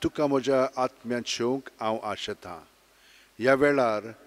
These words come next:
तुजें भोव अमोलीक मांस रगत म्हज्यान शेवंक जायना देखून, ओत्मीकपणान तरी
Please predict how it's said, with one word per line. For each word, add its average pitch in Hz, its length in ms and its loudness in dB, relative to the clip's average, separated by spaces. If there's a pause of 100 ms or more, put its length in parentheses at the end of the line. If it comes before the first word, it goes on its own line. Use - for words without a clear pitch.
(340)
तुजें 135 280 0
भोव 165 320 4
अमोलीक 139 420 0
मांस 123 340 2
रगत 113 320 -2
म्हज्यान 113 340 -2
शेवंक 120 340 -2
जायना 110 340 -2
देखून, 107 460 -8 (540)
ओत्मीकपणान 131 760 0
तरी 123 420 -2